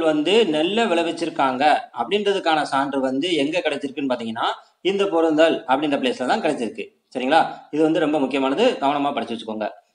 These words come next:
அதுக்கப்புறமா சங்கு வளையல்கள் வந்து எங்க கிடைச்சிருக்கு அப்படின்னா, கீழடி அப்படின்ற பிளேஸ்ல கிடைச்சிருக்கு. இதே மாதிரி சங்கு மற்றும் கண்ணாடியால் ஆன வளையல்கள் வந்து எங்க கிடைச்சிருக்கு அப்படின்னா, பொருந்தல் அப்படின்ற பிளேஸ்ல கிடைச்சிருக்கு. இதை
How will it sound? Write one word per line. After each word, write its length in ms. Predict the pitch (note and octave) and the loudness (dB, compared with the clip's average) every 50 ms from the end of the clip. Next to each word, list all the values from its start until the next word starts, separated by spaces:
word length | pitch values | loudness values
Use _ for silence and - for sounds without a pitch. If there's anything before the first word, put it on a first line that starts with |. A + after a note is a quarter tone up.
| _ _ _ _ - | _ _ _ _ -2
அதுக்கப்புறமா 540 | C3 D#3 D#3+ D3+ - B2+ A#2+ A2+ A#2+ C3+ C#3 C#3+ D3 - - - - _ _ - - | 0 2 2 2 0 0 -2 0 0 2 2 0 0 -4 -8 -16 -20 _ _ 0 2
சங்கு 340 | D3+ F3+ G#3 A3+ A3 B3+ A#3 F#3+ | 2 2 2 2 2 4 6 6
வளையல்கள் 480 | D#3+ D#3 E3+ F#3 F#3 F3+ D#3 E3+ E3+ D#3+ D#3+ | 6 6 6 4 2 0 0 0 0 0 0
வந்து 160 | E3 F#3+ G3 E3+ D3+ | 0 0 2 2 2
எங்க 180 | D3+ D3+ E3 C#3 D3+ | 2 0 0 0 -2
கிடைச்சிருக்கு 420 | C#3+ C3+ C#3 C#3+ C#3+ B2+ D#3 D3+ C#3+ | -2 -2 -2 -4 -4 0 2 2 2
அப்படின்னா, 320 | A#2+ A#2 B2 A#2+ B2+ C3+ D#3 F#3 G#3+ G#3 - - _ _ _ - | 2 0 -2 -2 0 2 2 2 2 0 -4 -12 _ _ _ 0
கீழடி 420 | F#3+ G#3 G3+ F#3+ F3+ E3 F3+ F3+ D#3+ - - - C#3 | 2 4 6 6 6 4 4 4 4 2 0 0 0
அப்படின்ற 300 | C3+ C3+ D3+ C#3 C#3 C3 A#2+ | 0 0 2 0 0 2 2
பிளேஸ்ல 300 | C3+ C3 C3 D3+ G3+ G3+ D#3+ | 2 0 0 0 0 0 0
கிடைச்சிருக்கு. 460 | C#3 C3+ C3+ B2+ A2 G#2+ A2 G#2 G#2 - _ _ _ _ - A2+ | 0 0 -2 -2 -4 -4 -4 -6 -8 -8 _ _ _ _ -8 -2
இதே 160 | A2+ C3+ C#3+ D#3+ D#3 D3 | 0 2 2 2 2 0
மாதிரி 260 | C#3 C3+ C3+ D#3+ G3 B3 - - - - - _ - - | 0 0 0 2 0 0 -2 -4 -10 -18 -20 _ -2 0
சங்கு 400 | C#3 C#3 E3 F3+ F3+ F3+ A3 A3 G#3 F#3 | 2 2 2 0 2 2 4 4 4 4
மற்றும் 420 | E3 C3+ - - D3 G3 B3 C4 A3+ - - - | 0 -2 -2 -4 -2 -2 0 -2 -2 -2 -2 0
கண்ணாடியால் 640 | B2+ C#3+ F3+ G#3+ A#3 A#3+ A3+ A3+ A3 A3+ A#3 A#3 G3 - - - C#3+ D#3 | 0 0 2 2 2 2 2 4 4 4 4 4 2 -2 -4 -4 -2 0
ஆன 220 | E3 E3 E3+ F3+ F3 C#3+ | 0 0 2 0 2 2
வளையல்கள் 420 | C#3 D3+ D#3+ E3 E3 C#3+ D#3+ D#3+ D3+ C#3+ | 2 2 2 2 2 2 0 0 0 0
வந்து 200 | C#3+ D3+ E3+ F#3+ E3+ D3 | 0 0 0 0 0 0
எங்க 180 | C#3+ D3 D#3 C3+ C#3+ | 0 0 -2 -2 -2
கிடைச்சிருக்கு 400 | C3+ A2+ C3 C3 B2+ - C#3+ C#3 C3 | -4 -4 -4 -6 -6 -2 0 0 0
அப்படின்னா, 340 | A#2+ A2+ G#2+ A2 A#2+ B2+ C3 C3 C3+ D3 - - - _ _ _ _ | 0 -2 -6 -6 -4 -4 -2 -2 -4 -6 -8 -14 -20 _ _ _ _
பொருந்தல் 460 | E3+ G3+ G#3 F#3 D#3+ D#3 F3 F3 - C3+ - - B2+ | 2 2 4 4 4 4 4 4 4 2 0 -2 0
அப்படின்ற 280 | C3+ C3+ C3+ B2 A#2+ G#2+ | 0 0 0 -2 -2 -2
பிளேஸ்ல 240 | A2+ A2 - G#3 D#3+ D3+ | -4 -2 -2 -2 0 0
கிடைச்சிருக்கு. 400 | C#3 B2 B2 A2+ G#2 G2 G#2+ G#2+ - - _ _ _ _ _ _ _ _ _ - | -2 -2 -2 -6 -6 -6 -8 -10 -10 -14 _ _ _ _ _ _ _ _ _ -8
இதை 220 | - D3+ F3 F#3 | -4 -2 0 0